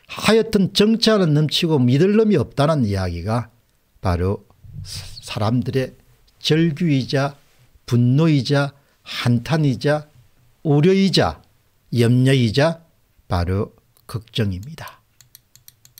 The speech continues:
여러분, 지금 야합이 일어난 겁니다. 박홍근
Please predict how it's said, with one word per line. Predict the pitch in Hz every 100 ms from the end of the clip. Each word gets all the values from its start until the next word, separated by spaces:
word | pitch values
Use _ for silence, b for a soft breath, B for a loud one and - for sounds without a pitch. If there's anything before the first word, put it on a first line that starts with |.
| _ _ _ _ -
여러분, | 131 175 185
지금 | - 190 196 - - _ _ -
야합이 | 139 139 190 214 208
일어난 | 196 208 139 113 113
겁니다. | 135 151 143 - - _ - _ _ _ _ _ _ B B B B B B -
박홍근 | 147 - - - 151 147 143 87